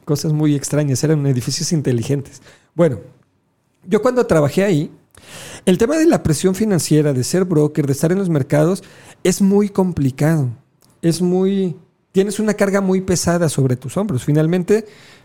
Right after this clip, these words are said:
pues un im-, un, una persona que se dedica a inversiones lo que hace es manejar el dinero de las personas.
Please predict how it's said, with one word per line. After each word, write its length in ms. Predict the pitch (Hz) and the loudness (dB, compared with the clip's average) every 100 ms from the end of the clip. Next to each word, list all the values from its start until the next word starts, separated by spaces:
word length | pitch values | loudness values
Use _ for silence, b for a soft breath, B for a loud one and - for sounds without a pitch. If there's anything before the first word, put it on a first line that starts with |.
| B _ _ | B _ _
pues 180 | - 131 | -6 0
un 120 | 156 | 2
im-, 180 | 190 175 | 2 -2
un, 300 | - 165 180 | -2 0 2
una 240 | 185 196 202 | 2 2 2
persona 320 | 202 214 214 | 0 0 0
que 80 | 160 | -2
se 140 | 156 | 0
dedica 340 | 139 143 156 180 | 2 2 0 0
a 40 | |
inversiones 460 | 170 175 185 185 185 | 0 0 0 0 0
lo 140 | 151 | 0
que 160 | 139 135 | 2 0
hace 300 | 139 180 165 | 0 -2 0
es 100 | 160 | 0
manejar 320 | 160 127 147 | 0 0 0
el 60 | |
dinero 340 | 151 143 131 151 | 0 0 0 0
de 80 | 143 | -2
las 160 | 113 | -4
personas. 500 | - 107 185 175 113 | -8 -8 -6 -6 -8